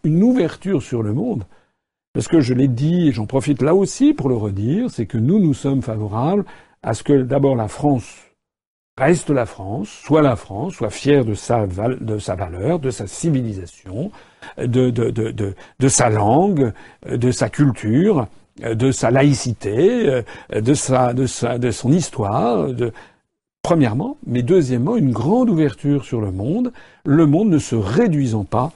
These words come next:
aux États-Unis d'Amérique. Et j'en profite pour dire, je crois que je l'avais déjà dit, euh, dans un entretien d'actualité récent, mais pour dire que le, l'U P R est le seul parti politique français qui,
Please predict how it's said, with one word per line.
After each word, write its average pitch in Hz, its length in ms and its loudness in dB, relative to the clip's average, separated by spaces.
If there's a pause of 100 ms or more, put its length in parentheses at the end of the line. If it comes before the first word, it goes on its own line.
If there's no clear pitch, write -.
(500)
aux 180 120 6
États-Unis 127 800 0
d'Amérique. 123 680 0
Et 117 120 2
j'en 127 180 2
profite 120 360 -2
pour 107 180 -4
dire, 123 200 2
je - 60 -8
crois 110 100 -4
que 95 60 -6
je 113 40 -2
l'avais 113 160 0
déjà 120 280 0
dit, 117 220 -2
euh, 101 100 -8
dans 101 260 -6
un 107 80 -4
entretien 107 400 -6
d'actualité 107 540 -6
récent, 98 440 -6 (480)
mais 131 100 0
pour 123 200 0
dire 202 260 -2
que 147 120 0
le, 117 440 -2 (640)
l'U 151 200 -2
P 151 340 0
R 110 160 -4 (680)
est 143 100 2
le 143 120 2
seul 285 420 0
parti 151 320 -4
politique 123 440 -4
français 110 640 -8 (1080)
qui, 180 380 0